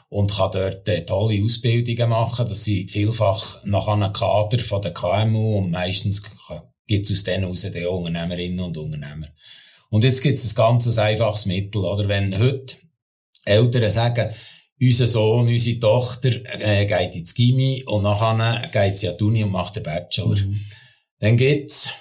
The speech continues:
Speaker 1: ich weiss es nicht genau, aber, äh, Dutzende von möglichen Bachelor-Richtungen. Ich
Speaker 2: Mhm.
Speaker 1: kenn die Zahl nicht genau, aber im Prinzip sagen wir einfach, machst du einen Bachelor, oder?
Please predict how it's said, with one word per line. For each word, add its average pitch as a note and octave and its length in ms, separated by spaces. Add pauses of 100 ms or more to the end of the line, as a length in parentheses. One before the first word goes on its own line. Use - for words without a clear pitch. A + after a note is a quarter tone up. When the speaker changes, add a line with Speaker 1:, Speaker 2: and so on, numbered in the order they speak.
(100)
Speaker 1:
ich - 80
weiss F#2+ 260
es - 100
nicht E2 200
genau, D#2+ 460
aber, D#2+ 240
äh, E2 260
Dutzende D3 680
von G#2 200
möglichen A#2 420
Bachelor-Richtungen. G2 1160
Ich G#2 80
Speaker 2:
Mhm. F2+ 40
Speaker 1:
kenn G#2 180
die G2 40
Zahl G2+ 300
nicht G#2+ 160
genau, F#2+ 440
aber D#2+ 200 (140)
im G2 180
Prinzip G#2+ 400
sagen G#2 180
wir G#2+ 60
einfach, G2+ 180
machst F#2+ 300
du - 20
einen E2 80
Bachelor, D#2 640
oder? - 120